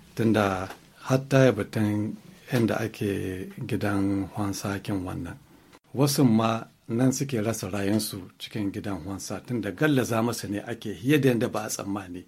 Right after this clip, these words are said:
A zo a sa ga radio abin ga kuna saurare ku ɗiyan iyalin, irin yadda ake gallaza ma mazan ku. To duk abin da ke gare ku, kai ba kaddara ba, ko jikin ki ma kina aiki ba da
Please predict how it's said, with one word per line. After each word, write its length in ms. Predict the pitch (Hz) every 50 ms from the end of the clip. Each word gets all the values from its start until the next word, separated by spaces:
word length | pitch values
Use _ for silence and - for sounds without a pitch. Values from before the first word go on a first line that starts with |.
| _ - - - - - - - -
A 100 | - 110
zo 200 | 107 113 147 160
a 140 | 156 139 -
sa 280 | - - 135 120 113 98 98 92 - _ -
ga 120 | - 117 107
radio 500 | 113 113 117 113 107 110 120 110 107 -
abin 260 | - 101 120 110 107
ga 120 | 98 101
kuna 340 | - - - 143 131 120 107
saurare 580 | 107 - 117 107 107 104 107 107 120 123 123 123 120 - -
ku 220 | - 131 131 - - -
ɗiyan 260 | - 135 120 120 123 -
iyalin, 420 | 139 135 123 123 123 127 110 101 - - - - - _ - - - - -
irin 180 | 160 139 131 123 113 110
yadda 80 | 110 -
ake 260 | - 165 139 - 131 113
gallaza 400 | 110 147 139 131 123 107 110 123 117
ma 60 | 107
mazan 320 | 98 104 104 113 110 107 107
ku. 120 | - 101 - - - - - - - - - - -
To 140 | - 135 123
duk 180 | 107 - - -
abin 260 | 180 151 123 139 135
da 80 | 139 127
ke 180 | - - 120 110
gare 220 | 113 110 113 113
ku, 180 | 110 - - 143 -
kai 200 | - 156 147 139 131 -
ba 580 | 110 131 127 120 117 113 113 110 107 107 107 - - - - - - - -
kaddara 460 | - 170 160 143 151 165 143 127 110
ba, 100 | 101 110
ko 200 | - - 180 180
jikin 300 | 160 135 131 143 143 135
ki 100 | 135 131
ma 160 | 113 113 117
kina 220 | 117 - 131 117 110
aiki 220 | - 113 107 - 107
ba 160 | 98 113 110
da 220 | 107 104 92 92